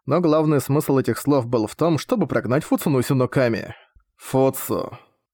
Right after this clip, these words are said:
обратился бог к своему мечу по ласковой кличке. Ему вспомнилось, как он срывался на крик, раздраженный собственным бессилием и сокрытыми в груди чувствами,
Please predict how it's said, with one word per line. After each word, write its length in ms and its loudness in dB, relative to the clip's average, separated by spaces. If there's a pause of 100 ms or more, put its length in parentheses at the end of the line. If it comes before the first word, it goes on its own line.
(160)
обратился 600 0
бог 260 -2
к 20 -14
своему 320 0
мечу 340 0
по 120 0
ласковой 420 0
кличке. 640 -2 (540)
Ему 280 2
вспомнилось, 580 0
как 140 -6
он 120 0
срывался 480 0
на 80 0
крик, 300 0
раздраженный 640 2
собственным 420 -2
бессилием 720 2
и 100 -2
сокрытыми 600 0
в 80 0
груди 260 2
чувствами, 680 0